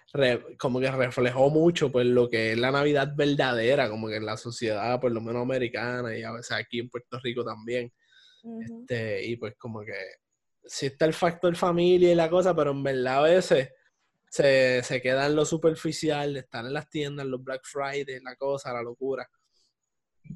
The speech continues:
Speaker 1: Y eso me gustó.
Speaker 2: Yo no sé con quién yo estaba hablando los otros días. No sé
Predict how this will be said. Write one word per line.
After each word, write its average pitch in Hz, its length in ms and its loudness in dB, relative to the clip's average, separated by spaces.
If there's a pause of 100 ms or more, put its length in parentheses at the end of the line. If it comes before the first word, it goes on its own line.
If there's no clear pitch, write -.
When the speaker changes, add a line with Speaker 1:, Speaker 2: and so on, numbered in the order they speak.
(560)
Speaker 1:
Y 117 80 -8
eso 127 220 -6
me 127 80 -4
gustó. 127 420 -8 (1400)
Speaker 2:
Yo 214 180 -10
no 262 160 -12
sé 320 140 -8
con 302 180 -10
quién 233 260 -10
yo 247 80 -6
estaba 269 360 -2
hablando 254 320 -6
los 247 140 -4
otros 247 400 -4
días. 190 460 -4 (920)
No 202 260 -6
sé 262 340 -4